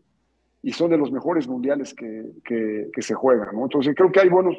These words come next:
hay talento, hay buenos jugadores y el cuerpo técnico, bueno, ya, ya, ya conoce muy bien el fútbol mexicano, conoce a los jugadores, conoce sus alcances.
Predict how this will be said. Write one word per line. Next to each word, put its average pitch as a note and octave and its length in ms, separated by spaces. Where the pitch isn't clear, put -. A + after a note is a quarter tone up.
hay D#3+ 120
talento, D#3 560
hay D#3 60
buenos D3 200
jugadores C#3 680
y B2 100
el B2 80
cuerpo D3+ 260
técnico, D#3+ 520
bueno, C#3 160
ya, C#3 180
ya, D3 280
ya D#3 120
conoce C#3+ 320
muy C#3 160
bien C#3 140
el C3 40
fútbol C3+ 180
mexicano, C3+ 500
conoce B2 180
a B2 40
los A#2 120
jugadores, A#2+ 440
conoce A#2+ 300
sus A2+ 140
alcances. A2 600